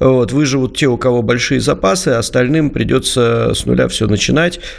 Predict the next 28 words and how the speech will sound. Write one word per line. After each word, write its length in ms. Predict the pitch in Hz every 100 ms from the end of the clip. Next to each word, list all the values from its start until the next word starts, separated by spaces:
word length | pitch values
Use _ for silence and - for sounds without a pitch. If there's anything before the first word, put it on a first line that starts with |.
| - -
потому 460 | 123 131 131 165
что 360 | 180 180 165 156
у 100 | 135
С 160 | -
Ш 240 | - - 69
А 60 |
очень 400 | 120 127 - 113
блох-, 240 | 101 107 -
б-, 240 | 113 113
плохой, 540 | 113 113 - 131 131 120
как 240 | - 92
сказать, 260 | - 95 98
это, 160 | 92 - - -
ф-, 220 | - 170 - -
фрод-, 420 | - 175 180 180
фрод-след 880 | - 180 185 185 - 180 147 - -
такой 320 | 113 127 107
за 160 | 110
ними 240 | 117 113 113
сейчас 380 | - - 113 -
тянется, 480 | 165 147 139 -
что 240 | 120 - 113
у 60 |
них 180 | 65 -
всё 160 | - 120
не 120 | -
очень 180 | - -
хорошо. 420 | - 113 -